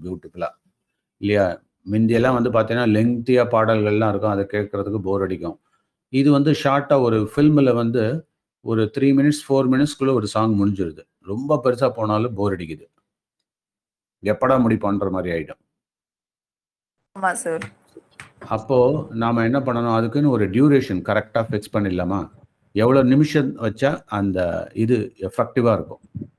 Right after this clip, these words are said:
Speaker 1: ஒரு சாப்டர்ல எத்தனை டேர்ம்ஸ் இருக்கும்? ரஃபா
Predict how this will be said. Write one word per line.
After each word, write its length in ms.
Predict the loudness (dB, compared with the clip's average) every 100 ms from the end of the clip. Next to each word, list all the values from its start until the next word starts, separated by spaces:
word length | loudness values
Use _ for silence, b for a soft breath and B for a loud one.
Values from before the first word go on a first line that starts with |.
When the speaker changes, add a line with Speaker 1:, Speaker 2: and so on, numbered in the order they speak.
| _ _ _ _ _ _ _ _ _ -4
Speaker 1:
ஒரு 200 | -2 0
சாப்டர்ல 680 | 0 0 0 -2 0 0 0 -2
எத்தனை 360 | -6 -2 -4
டேர்ம்ஸ் 420 | -2 -2 -2 -2
இருக்கும்? 400 | -6 -4 -6 -8 _ _ _ _ _ _ _ _ _ _ _ _ _ _ -6
ரஃபா 560 | -4 -4 -2 0 0